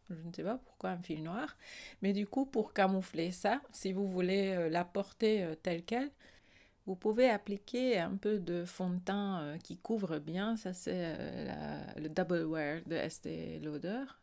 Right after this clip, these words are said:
qui couvre assez bien. Et donc aussi de l'autre côté, si vous voulez un petit peu camoufler le tulle qui a une couleur assez foncée, donc, euh, pour les peaux noires ce sera bien, mais pour une peau très blanche, euh, le tulle est un peu foncé.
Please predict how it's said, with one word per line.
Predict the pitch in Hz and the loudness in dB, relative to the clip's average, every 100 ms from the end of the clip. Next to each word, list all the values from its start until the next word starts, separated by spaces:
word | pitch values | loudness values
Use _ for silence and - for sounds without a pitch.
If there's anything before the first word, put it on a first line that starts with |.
| - | -20
qui | - | -18
couvre | - 185 180 165 - 156 170 | -12 -8 -6 -6 -10 -10 -10
assez | - 190 | -8 -8
bien. | 156 175 269 _ _ _ _ _ - _ _ - - 190 | -6 -8 -8 _ _ _ _ _ -20 _ _ -20 -6 0
Et | 196 | 4
donc | 226 302 302 - | 6 4 2 6
aussi | 254 - 285 | 6 4 2
de | 247 | 4
l'autre | 262 269 | 4 4
côté, | 196 202 196 254 | -2 0 2 2
si | 285 214 | 0 -6
vous | 190 | -6
voulez | 190 185 185 | -4 -2 0
un | 185 | 0
petit | 185 | -2
peu | 190 226 | -2 -2
camoufler | 233 185 175 180 196 202 | 2 0 0 -2 0 2
le | 185 180 | 2 -2
tulle | - 254 240 180 | 0 2 2 -2
qui | - 190 180 | -4 -4 -2
a | 170 170 - - | 0 0 0 0
une | 170 | -2
couleur | 185 - 190 220 220 - | -4 -2 0 2 2 0
assez | 220 220 190 | -2 0 -4
foncée, | - - 151 - 240 302 | -4 -6 -4 0 0 -2
donc, | 196 - 165 - | -8 -8 -8 -6
euh, | - | -4
pour | 165 202 196 | -2 0 0
les | 180 180 | 0 0
peaux | 180 185 | 0 0
noires | 175 180 180 - | 2 0 -2 -4
ce | - | -10
sera | - 160 160 156 | -10 -4 -2 -2
bien, | 156 170 214 254 | -4 -2 0 0
mais | 175 170 | 0 -4
pour | 170 - 170 170 | -6 -6 -4 -4
une | 170 | -4
peau | - 175 | -2 -2
très | - 175 | -2 -6
blanche, | 160 156 190 247 - 185 | -6 -4 -2 -2 -4 -4
euh, | 165 | -4
le | 160 160 | -6 -8
tulle | - 208 175 | -6 -4 -4
est | - | -4
un | 165 | -6
peu | 170 | -6
foncé. | 190 175 156 220 | -6 -6 -4 -4